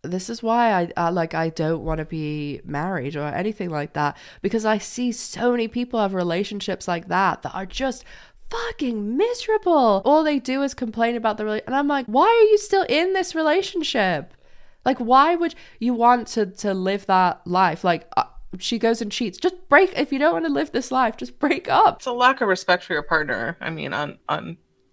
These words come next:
Speaker 2: from both
Speaker 1: Yeah.
Speaker 2: sides, but, like,
Speaker 1: Yeah.
Speaker 2: for Tess to just kind of ignore Shane and get that you have stuff going on, but, you know, it takes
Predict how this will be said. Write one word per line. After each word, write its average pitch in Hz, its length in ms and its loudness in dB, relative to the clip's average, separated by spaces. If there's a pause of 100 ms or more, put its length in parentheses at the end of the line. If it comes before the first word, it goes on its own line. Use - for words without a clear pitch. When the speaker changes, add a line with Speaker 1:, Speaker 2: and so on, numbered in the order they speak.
Speaker 2:
from 175 240 -4
both 151 260 4
Speaker 1:
Yeah. 147 280 0
Speaker 2:
sides, 139 440 4
but, - 160 -2
like, 98 180 2
Speaker 1:
Yeah. - 60 -12
Speaker 2:
for 180 120 2
Tess - 320 2
to 170 100 -4
just 160 220 -4
kind 156 160 -2
of 143 180 -6 (140)
ignore 160 420 4
Shane 156 540 2
and 131 460 -6
get 170 200 2
that - 100 -4
you 165 120 0
have 160 180 2
stuff - 260 -4
going 151 200 -2
on, 147 420 -2 (320)
but, 143 520 0
you 170 140 -14
know, - 200 -10 (180)
it - 140 -12
takes - 340 -14